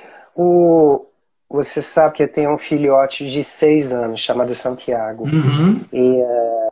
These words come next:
Speaker 1: junto a Raquel, minha companheira, a gente pertence a um coletivo,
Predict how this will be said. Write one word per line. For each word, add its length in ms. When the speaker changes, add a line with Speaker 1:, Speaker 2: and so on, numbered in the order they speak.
Speaker 1:
junto 400
a 460
Raquel, 460
minha 200
companheira, 720
a 40
gente 240
pertence 560
a 40
um 120
coletivo, 1080